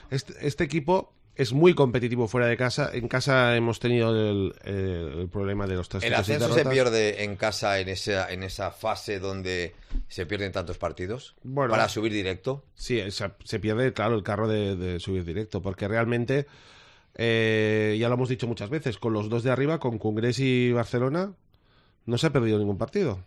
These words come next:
Speaker 1: O sea, hemos empatado tres, creo, y, y hemos ganado uno. Ganamos dos tres en, en, en campo de Barcelona, así que, bueno, realmente es una pena porque después de encauzar la, la temporada y después de llegar hasta el momento cumbre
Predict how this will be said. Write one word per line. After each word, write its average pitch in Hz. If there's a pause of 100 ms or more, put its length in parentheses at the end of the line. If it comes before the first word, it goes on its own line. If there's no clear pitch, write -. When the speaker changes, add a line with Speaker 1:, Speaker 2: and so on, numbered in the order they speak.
(160)
Speaker 1:
O -
sea, 113
hemos 110
empatado 113
tres, 147
creo, 160
y, 131
y 113
hemos 113
ganado 110
uno. 104
Ganamos 107
dos 110
tres 107
en, 101 (240)
en, 82
en -
campo 104
de 104
Barcelona, 117
así 104
que, 101 (1120)
bueno, 165
realmente 127
es 127
una 151
pena 143
porque 113 (800)
después 135
de 165
encauzar 143
la, 131
la 131
temporada 131
y 113
después 113
de 117
llegar 113
hasta 113
el 113
momento 110
cumbre 123